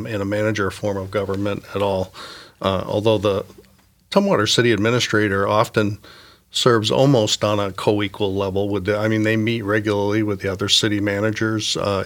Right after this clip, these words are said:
in, in Thurston County as well, and, and, uh, collaborate all the time. Um, I have the authority as a mayor to appoint the department heads. Uh, in the, in the council manager form of government, that's done by the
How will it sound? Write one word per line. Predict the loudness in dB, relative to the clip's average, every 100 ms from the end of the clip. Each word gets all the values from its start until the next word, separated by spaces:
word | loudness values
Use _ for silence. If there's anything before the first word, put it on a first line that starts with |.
| -4
in, | -4 -4 -8 -18 -20 -2
in | 0 0
Thurston | 0 0 -2 -4
County | -4 -2 0 0 0 -2
as | -4 -2
well, | 0 2 0
and, | 0 -2
and, | -4 -4 -2 -2
uh, | -2 -4 -8 -16 -20 -20 _ _ -6
collaborate | 4 4 6 4 4
all | 2 2
the | 0
time. | -2 0 2 2 0 -6 -20 -20 -20 -10 2
Um, | 2 2 -2 -10 -20 -2
I | 4 6
have | 6 4 2
the | 2
authority | 0 0 2 2 2
as | 0 -2 -2
a |
mayor | 0 0 0
to | 0 0
appoint | 0 0 -2 -2
the | -4
department | -6 2 2 2 -2 0
heads. | 2 2 0 -10 -12 -16 -20 -20 -20 _
Uh, | -2 0 0 -2 -8 -20 -20 _ _ -8
in | -2 -2
the, | -2 -4 -2
in | -2
the | -4 -8
council | -4 -2 0
manager | 2 4 4 4 0
form | 0 0
of | 0
government, | 0 0 -2 -4
that's | -4 -4 -2
done | -2 -2 -2
by | -6
the | -8 -10